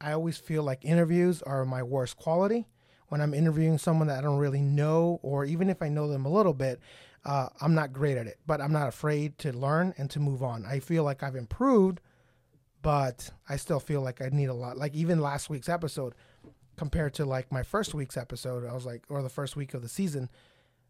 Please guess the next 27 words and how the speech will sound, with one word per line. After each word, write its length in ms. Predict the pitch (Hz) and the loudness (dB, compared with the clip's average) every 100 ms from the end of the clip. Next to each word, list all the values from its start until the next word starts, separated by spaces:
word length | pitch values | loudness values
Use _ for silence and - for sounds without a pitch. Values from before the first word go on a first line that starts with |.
| _ _ - | _ _ -10
I 100 | 151 | -2
was 160 | 151 135 | -2 0
like, 260 | 131 113 - - | -4 -8 -14 -8
"Uh, 800 | 139 139 135 135 131 123 120 113 120 | -4 -2 0 -2 -2 -4 -6 -8 -6
I 60 | |
don't 160 | 143 147 | -2 -4
feel 320 | - - 127 | -6 -8 -6
like 220 | 131 127 | -6 -8
I've 160 | 131 131 | -6 -4
improved 480 | 147 160 170 131 - | -2 0 0 0 -4
inside, 540 | 165 175 - 156 117 - | -4 -2 0 -2 -2 -6
internally." 440 | 170 185 147 127 | -2 0 0 -2
But 240 | 135 160 - - - | -2 -4 -6 -20 -8
as 60 | 147 | 0
long 120 | 202 | 2
as 60 | 233 | 2
I 40 | 220 | -2
keep 200 | 202 - | -6 -2
feeling 280 | 180 175 175 | 0 2 2
that 120 | 160 | 2
way, 140 | 165 | 0
I 60 | 151 | -2
feel 260 | - 165 | -2 -2
like 200 | 156 139 - | -2 -4 -6
I 120 | 147 | -6
will 140 | 147 139 | -4 -4
always 520 | 139 151 156 135 | -4 -2 -4 -6